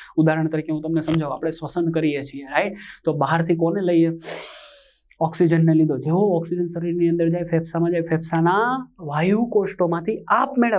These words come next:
પસાર થઈ જાય છે. કેમ? પ્રસરણને આધારે, બીજું દાબ ઢોળાંશને આધારે, અને ત્રીજું સંકેન્દ્રણ ઢાળના ઢોળાંશને આધારે. વાતાવરણની અંદર ઓક્સિજનનું પ્રમાણ કેટલું?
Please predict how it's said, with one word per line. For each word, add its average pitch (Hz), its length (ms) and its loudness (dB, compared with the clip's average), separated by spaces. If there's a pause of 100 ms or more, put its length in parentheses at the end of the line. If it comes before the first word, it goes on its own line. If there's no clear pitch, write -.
પસાર 165 260 -4
થઈ 147 180 -8
જાય 143 200 -10
છે. - 180 -20
કેમ? 202 180 -6
પ્રસરણને 151 680 -6
આધારે, 131 320 -8
બીજું 151 360 0
દાબ 160 300 -2
ઢોળાંશને 147 460 -4
આધારે, 139 260 -8
અને 139 80 -8
ત્રીજું 147 240 -4
સંકેન્દ્રણ 175 720 -2
ઢાળના 151 400 -2
ઢોળાંશને 147 600 -4
આધારે. 143 320 -2 (360)
વાતાવરણની 170 640 0
અંદર 170 160 -2
ઓક્સિજનનું 165 480 -2
પ્રમાણ 165 300 0
કેટલું? 165 360 0